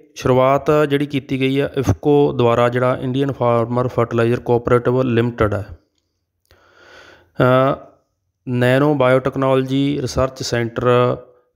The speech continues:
ਕਲੌਲ, ਗੁਜਰਾਤ ਤੋਂ ਇਹਦੀ ਪ੍ਰੋਡਕਸ਼ਨ ਸ਼ੁਰੂ ਕੀਤੀ ਗਈ ਤੇ ਹੁਣ ਹੋਰ ਪਲਾਂਟਾਂ 'ਚ ਵੀ ਇਹ ਜਿਹੜੀ ਬਣਾਈ ਜਾ ਰਹੀ ਹੈ। ਪੰਜ ਸੌ ਐਮ ਐਲ ਦੀ ਇਹਦੀ ਪੈਕਿੰਗ ਆਉਂਦੀ ਹੈ।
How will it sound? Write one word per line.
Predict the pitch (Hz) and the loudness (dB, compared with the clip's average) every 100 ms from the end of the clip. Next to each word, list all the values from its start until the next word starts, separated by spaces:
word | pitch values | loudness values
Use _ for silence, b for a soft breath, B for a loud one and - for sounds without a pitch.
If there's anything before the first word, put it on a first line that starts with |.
| _ | _
ਕਲੌਲ, | 131 123 123 127 | 0 4 4 2
ਗੁਜਰਾਤ | 120 117 113 113 - | 0 0 2 2 0
ਤੋਂ | 127 | -2
ਇਹਦੀ | 123 | -2
ਪ੍ਰੋਡਕਸ਼ਨ | 123 113 107 117 | -2 -4 -2 -4
ਸ਼ੁਰੂ | 113 127 | -4 -6
ਕੀਤੀ | 123 120 120 | -6 -4 -2
ਗਈ | 120 123 | 0 0
ਤੇ | 120 | -2
ਹੁਣ | 117 | -2
ਹੋਰ | 113 117 123 | 0 2 2
ਪਲਾਂਟਾਂ | 120 113 113 110 | 0 0 -2 -2
'ਚ | |
ਵੀ | 113 113 | -2 -2
ਇਹ | 107 107 | -2 -2
ਜਿਹੜੀ | 113 | -4
ਬਣਾਈ | 113 107 104 | -2 -2 0
ਜਾ | 107 104 104 | 0 0 2
ਰਹੀ | 113 117 | 2 0
ਹੈ। | 120 b b b b b b b _ | -2 b b b b b b b _
ਪੰਜ | 135 131 | -2 0
ਸੌ | 127 139 | 2 2
ਐਮ | 131 | 4
ਐਲ | 127 | 2
ਦੀ | 127 | 2
ਇਹਦੀ | 127 | 0
ਪੈਕਿੰਗ | 127 117 113 110 | 0 -2 0 -2
ਆਉਂਦੀ | 104 101 | -2 -4
ਹੈ। | 101 | -10